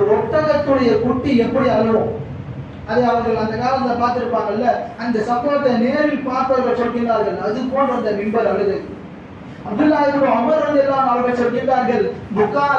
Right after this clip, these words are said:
திஃபில், ஒரு சிறுவன் எப்படி தேம்பி தேம்பி அழுவான், அது மாதிரி அந்த மிம்பர் படி அழுதது என்று பெருமானார் ஸல்லல்லாஹு, அபூ அப்துல்லா இப்னு உமர் ரலியல்லாஹு அன்ஹு அவர்கள் சொல்கிறார்கள். பிறகு பெருமானார் ஸல்லல்லாஹு அலைஹி வஸல்லம் அவர்களுடைய கையை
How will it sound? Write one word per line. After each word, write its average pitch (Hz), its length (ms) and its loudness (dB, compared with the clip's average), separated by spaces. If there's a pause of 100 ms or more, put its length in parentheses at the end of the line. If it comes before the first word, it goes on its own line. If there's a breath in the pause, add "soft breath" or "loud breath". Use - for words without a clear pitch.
(140)
திஃபில், 262 360 0 (400)
ஒரு 240 120 2 (120)
சிறுவன் 302 480 4 (100)
எப்படி 285 220 2 (140)
தேம்பி 302 400 2
தேம்பி 277 300 2
அழுவான், 220 360 2 (300)
அது 247 180 -2
மாதிரி 277 440 2
அந்த 214 160 2 (580)
மிம்பர் 254 360 2
படி 196 160 0 (120)
அழுதது 254 440 2 (400)
என்று 208 200 2 (100)
பெருமானார் 240 520 2
ஸல்லல்லாஹு, 196 500 -6 (120)
அபூ 277 140 4 (400)
அப்துல்லா 269 380 0
இப்னு 208 260 0
உமர் 202 240 4
ரலியல்லாஹு 226 400 2
அன்ஹு 202 140 2
அவர்கள் 196 300 0
சொல்கிறார்கள். 202 600 0 (320)
பிறகு 202 340 0 (360)
பெருமானார் 254 420 0
ஸல்லல்லாஹு 240 340 0
அலைஹி 233 120 0
வஸல்லம் 196 240 -4
அவர்களுடைய 208 340 0 (140)
கையை 240 300 -6